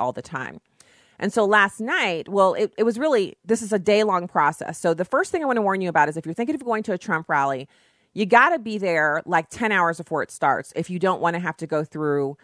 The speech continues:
extra steps to get where you're going. So I live about an hour and forty-five minutes from Columbia.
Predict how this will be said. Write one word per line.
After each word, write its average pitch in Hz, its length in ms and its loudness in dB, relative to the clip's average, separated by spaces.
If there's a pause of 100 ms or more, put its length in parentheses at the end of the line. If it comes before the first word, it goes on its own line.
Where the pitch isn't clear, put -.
(320)
extra 185 380 0
steps - 500 2
to 170 100 -10
get 156 180 -4
where 151 100 -4
you're 135 140 -6
going. 127 440 -4 (800)
So 214 320 2
I 277 140 4
live 220 100 -2
about 175 240 2
an 151 160 -6
hour 190 220 4
and 180 100 -4
forty-five 160 420 -4
minutes 151 260 -8
from 143 140 -12
Columbia. 135 640 -6